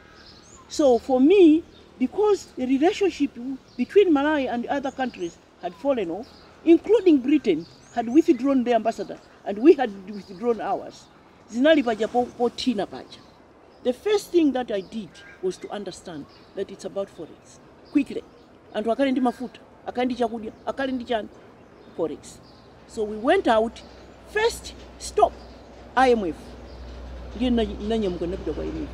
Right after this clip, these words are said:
Ndinapita ku World Bank. Ndinabwera zitatheka kumene kuja. Ndalama za I M F, a,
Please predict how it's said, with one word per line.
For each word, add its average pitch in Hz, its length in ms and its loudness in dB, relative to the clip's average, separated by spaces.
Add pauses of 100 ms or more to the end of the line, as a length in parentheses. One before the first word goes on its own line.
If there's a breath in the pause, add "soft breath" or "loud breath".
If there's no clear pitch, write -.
(360)
Ndinapita 202 340 -4
ku 170 80 -8
World 185 200 -4
Bank. 123 160 -8 (480)
Ndinabwera 226 400 2
zitatheka 190 520 -4
kumene 170 280 -8
kuja. - 280 -12 (320)
Ndalama 240 320 2
za 233 160 0
I 226 40 0
M 214 140 -4
F, - 200 -10
a, - 80 -4